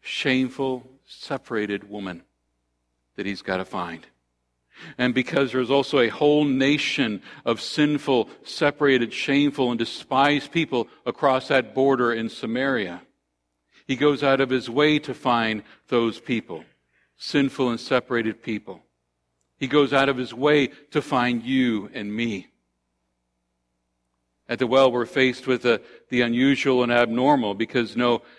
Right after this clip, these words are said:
self-respecting Jewish man would be seen talking to a woman alone, let alone a Samaritan woman with some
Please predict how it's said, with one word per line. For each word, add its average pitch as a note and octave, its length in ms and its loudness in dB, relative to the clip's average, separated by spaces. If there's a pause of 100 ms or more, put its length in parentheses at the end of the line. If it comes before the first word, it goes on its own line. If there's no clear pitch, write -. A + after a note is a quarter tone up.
(120)
self-respecting B2 1400 -2
Jewish B2 440 0
man A2+ 280 -2
would G#2+ 120 -4
be G#2 100 -4
seen D3+ 460 -4
talking F#2 420 -8
to - 120 -12
a F2+ 60 -6
woman F#2 300 -6
alone, F2+ 600 -10 (840)
let G#2 180 0
alone A2+ 360 2
a G2 40 -8
Samaritan A2 680 0
woman G2 240 -6
with G2 160 -4
some F2+ 300 -10